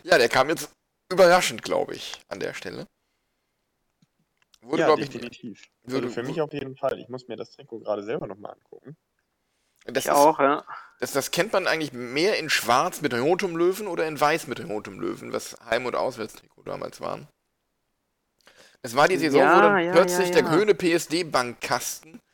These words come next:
Speaker 1: auftauchte auf der Brust, wodurch der, der Löwe ein bisschen, äh, nach links versetzt wurde und nach unten wanderte.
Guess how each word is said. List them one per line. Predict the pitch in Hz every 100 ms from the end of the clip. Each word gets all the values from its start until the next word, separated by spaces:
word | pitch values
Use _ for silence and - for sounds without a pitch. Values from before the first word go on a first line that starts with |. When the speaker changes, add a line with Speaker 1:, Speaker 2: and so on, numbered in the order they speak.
| _ _ _ _ -
Speaker 1:
auftauchte | 127 139 - 147 - 120
auf | - -
der | 127
Brust, | 120 143 165 -
wodurch | 123 127 135 139
der, | - 123 120
der | 113 110
Löwe | 110 123 139 127 127 - _ _ _
ein | - 117
bisschen, | 156 - 151 139 -
äh, | 92 120 113 110 98 - 87 _ _ _
nach | 120
links | 123 139 170 -
versetzt | 156 131 156 - - - - -
wurde | 139 147 143
und | 117 135
nach | 131
unten | - 180 180 120 98
wanderte. | 90 95 - 143